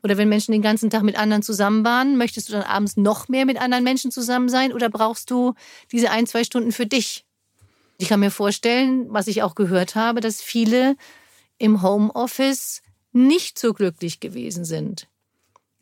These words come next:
Weil dazu gehört extrem viel intrinsische Motivation, dass du dich selber jeden Tag motivieren darfst. Jeden Tag wieder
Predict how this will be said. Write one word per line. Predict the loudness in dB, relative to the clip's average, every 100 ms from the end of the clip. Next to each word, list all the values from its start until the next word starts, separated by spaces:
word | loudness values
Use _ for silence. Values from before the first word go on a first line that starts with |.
| _
Weil | 0 2
dazu | 0 -2 -4 0
gehört | 2 2 2 0 -8
extrem | -12 -10 -8 -4 0 0 0 -2
viel | -4 0 2 2 4
intrinsische | 2 2 2 2 0 -2 0
Motivation, | 0 -2 -2 -2 -4 -6 -4 -2
dass | -2 -2
du | -2
dich | -2 0
selber | 2 2 0 0 -2 -4 -18 -20 -6
jeden | 0 2 2 0
Tag | 0 0 0 -2
motivieren | -4 -4 -4 -2 -2 -4
darfst. | -8 -12 -14 -16 -18 _ _ _ _ _
Jeden | -2 0 2 2
Tag | 2 2 0 -2 -6
wieder | -4 -2 -2 -2 -6